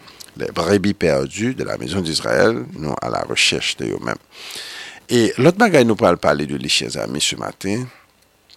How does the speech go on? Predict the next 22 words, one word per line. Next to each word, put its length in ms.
nou 160
pral 160
pale 320
de 300
euh, 380
enpe 440
si 380
la 200
pwomès, 480
si 380
l'espwa, 640
l'espwa 360
ke 100
Bondye 260
ban 160
nou. 160
Bondye 220
di 100
konsa 240
g 140
on 300
star. 760